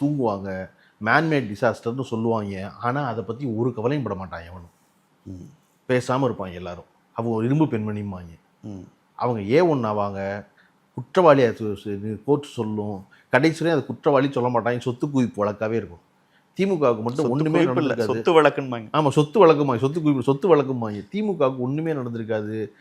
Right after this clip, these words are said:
Speaker 1: சார்ஜ் ஷீட் மட்டும் ஃபைல் பண்ணி வச்சுப்புட்டு ஊழல் செஞ்சாங்க, ஊழல் செஞ்சாங்கன்னு சொல்லிட்டே இருப்பாங்க. அந்த மாதிரி திராவிட முன்னேற்ற கழக அரசு இருப்பதால் தான்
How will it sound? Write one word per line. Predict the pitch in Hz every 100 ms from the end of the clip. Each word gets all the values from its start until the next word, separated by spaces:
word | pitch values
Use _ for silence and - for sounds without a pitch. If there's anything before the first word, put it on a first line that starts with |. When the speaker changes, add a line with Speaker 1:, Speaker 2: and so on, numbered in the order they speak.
| - -
Speaker 1:
சார்ஜ் | - 120 160
ஷீட் | 160 123 98
மட்டும் | 113 165
ஃபைல் | 156 135
பண்ணி | 135 117
வச்சுப்புட்டு | 104 110 92 110 104 127
ஊழல் | 147 147
செஞ்சாங்க, | 123 110 107
ஊழல் | 110 127
செஞ்சாங்கன்னு | 120 120
சொல்லிட்டே | 110 104
இருப்பாங்க. | 107 98 92 90 _ - -
அந்த | 113 117
மாதிரி | 113 104 101 92 - _ _
திராவிட | 110 135 160
முன்னேற்ற | 143 127 107 101
கழக | 101 101
அரசு | 107 95 104
இருப்பதால் | 107 123 127 113 107 95
தான் | 95 95